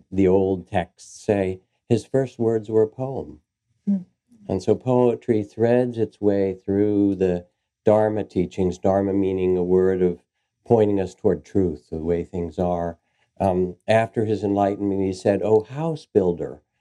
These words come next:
Speaker 1: thou art seen at last. The ridgepole is shattered, the rafters are broken.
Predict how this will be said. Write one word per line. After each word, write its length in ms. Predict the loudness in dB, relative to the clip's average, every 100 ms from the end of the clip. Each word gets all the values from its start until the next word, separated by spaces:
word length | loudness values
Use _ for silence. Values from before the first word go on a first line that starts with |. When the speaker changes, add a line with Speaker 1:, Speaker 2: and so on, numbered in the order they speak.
| _ -4
Speaker 1:
thou 300 | 0 0 -2
art 300 | -4 -6 -8
seen 500 | 0 2 2 0 -6
at 180 | -8 -6
last. 840 | -4 -4 -6 -12 -18 -20 _ _ _ _ _ _ _ _ _ _ -2
The 120 | 2
ridgepole 840 | 6 4 2 0 4 4 2 0 _ _
is 140 | -4 -2
shattered, 540 | 2 2 4 2 4
the 80 | 2
rafters 680 | 4 2 0 -2 0 0 2
are 80 | 0
broken. 520 | 2 2 2 -2